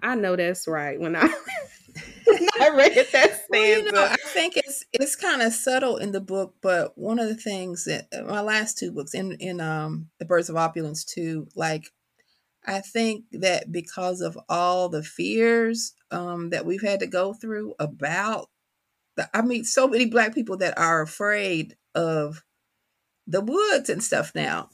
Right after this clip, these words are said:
Speaker 2: And we have reason to be. Like, there's history there too of, like, uh, of the woods. But I think that, um,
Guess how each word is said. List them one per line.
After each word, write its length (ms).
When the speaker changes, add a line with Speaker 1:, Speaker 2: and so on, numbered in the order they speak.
Speaker 2:
And 160
we 80
have 180
reason 440
to 120
be. 340
Like, 180
there's 200
history 440
there 280
too 300
of, 100
like, 300
uh, 240
of 240
the 100
woods. 300
But 140
I 80
think 340
that, 400
um, 500